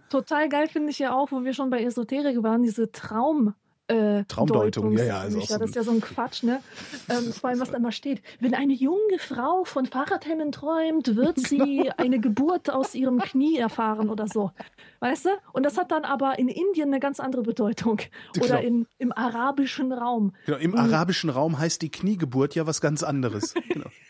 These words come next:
Speaker 2: Die, im arabischen Raum ist
Speaker 1: Genau.
Speaker 2: die Kniegeburt anders konnotiert.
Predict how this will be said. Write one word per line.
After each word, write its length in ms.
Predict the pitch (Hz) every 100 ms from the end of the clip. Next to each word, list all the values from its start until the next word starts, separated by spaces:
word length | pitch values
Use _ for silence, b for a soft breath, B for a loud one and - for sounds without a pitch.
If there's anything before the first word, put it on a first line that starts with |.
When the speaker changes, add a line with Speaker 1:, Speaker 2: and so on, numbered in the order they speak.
| - B B B B -
Speaker 2:
Die, 240 | 165 196
im 180 | 165 185
arabischen 580 | 147 147 196 208 - 175
Raum 240 | 147 185
ist 140 | 170 277
Speaker 1:
Genau. 100 | 285
Speaker 2:
die 80 |
Kniegeburt 560 | 247 196 180 147 160 -
anders 320 | 175 175 -
konnotiert. 760 | - 160 139 - 165 110 98